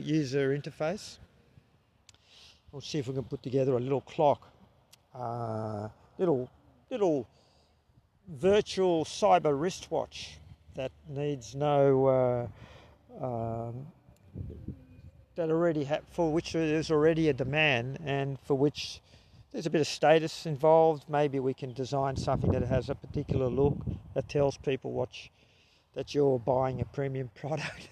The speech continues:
Something that you can show off. You can just ostentatiously pull out your, your smartwatch, open up the screen, and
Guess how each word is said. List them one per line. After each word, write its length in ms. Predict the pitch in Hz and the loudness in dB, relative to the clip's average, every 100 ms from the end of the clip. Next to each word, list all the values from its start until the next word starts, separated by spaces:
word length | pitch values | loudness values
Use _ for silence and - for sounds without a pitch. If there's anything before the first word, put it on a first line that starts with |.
| _ - - _ _ - - - - | _ -20 -20 _ _ -20 -20 -18 -12
Something 360 | - 170 175 | -6 -4 -4
that 160 | 139 - | -4 -4
you 60 | 160 | -4
can 120 | 143 | -2
show 320 | - 160 139 | 2 4 6
off. 220 | 135 147 - | 6 4 0
You 80 | 131 | -8
can 160 | 127 | -8
just 200 | 110 - | -8 -6
ostentatiously 1000 | - 170 - 139 - 151 - 151 - 151 - | 0 0 0 -8 -6 -4 -4 -6 -8 -10 -6
pull 140 | 175 | -2
out 200 | 196 190 | -2 -2
your, 260 | 202 190 170 - - - - | -2 0 0 -4 -18 -18 -2
your 100 | 180 | -2
smartwatch, 680 | - 196 180 - 180 170 - | 0 0 -2 0 -2 0 0
open 240 | 180 170 160 | 0 2 2
up 180 | 156 | 0
the 80 | 156 | -4
screen, 520 | - - 160 170 160 | -12 -6 -4 -2 -4
and 220 | 131 120 | -6 -10